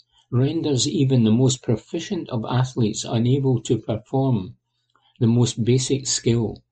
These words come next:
And what's so devastating about suffering from the yips is the fact there's not a single evidence-based intervention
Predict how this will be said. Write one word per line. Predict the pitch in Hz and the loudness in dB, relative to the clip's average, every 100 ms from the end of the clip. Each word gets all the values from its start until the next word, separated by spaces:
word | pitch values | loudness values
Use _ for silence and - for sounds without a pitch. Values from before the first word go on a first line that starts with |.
| _ _ _ _ _ _ _ _ _ _ _ | _ _ _ _ _ _ _ _ _ _ _
And | 135 131 | 2 4
what's | 196 202 | 4 2
so | - 175 | 2 2
devastating | 123 123 143 156 - - 135 131 143 120 | 2 2 2 0 -2 0 0 0 0 0
about | 107 113 | 2 0
suffering | - - 131 139 127 | 0 -2 -2 0 2
from | 120 123 | 2 2
the | 107 | 2
yips | 107 127 143 - - - _ _ _ _ | 2 2 -2 -6 -12 -14 _ _ _ _
is | 135 | 0
the | 139 | 2
fact | 131 151 165 113 | 0 -2 -4 -2
there's | 127 117 | -2 2
not | 123 139 | 2 2
a | 139 | 0
single | - - 156 160 147 131 131 | -2 -2 -4 -6 -4 -4 -2
evidence-based | 131 131 139 135 117 - 113 120 135 117 - | -2 0 2 2 0 0 -2 0 0 -2 -4
intervention | - 123 117 107 117 139 131 147 95 | -2 -2 -2 -4 -2 -2 -4 -6 -6